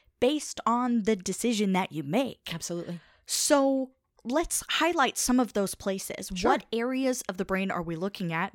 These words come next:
Speaker 1: that are actually involved in
Speaker 2: Sure.
Speaker 1: decision making?
Speaker 2: So, for example, big surprise, we know that your amygdala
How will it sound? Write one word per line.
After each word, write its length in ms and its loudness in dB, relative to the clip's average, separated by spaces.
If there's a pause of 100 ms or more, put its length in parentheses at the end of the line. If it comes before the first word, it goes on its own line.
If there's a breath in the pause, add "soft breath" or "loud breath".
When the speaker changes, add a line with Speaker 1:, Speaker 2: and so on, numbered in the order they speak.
(120)
Speaker 1:
that 120 -2
are 100 -6
actually 380 -4
involved 540 -6
in 80 -2
Speaker 2:
Sure. 100 6
Speaker 1:
decision 300 -2
making? 260 -10
Speaker 2:
So, 380 4
for 200 0
example, 580 0 (580)
big 240 -8
surprise, 840 -2 (100)
we 120 0
know 160 4
that 180 4
your 200 2
amygdala 800 4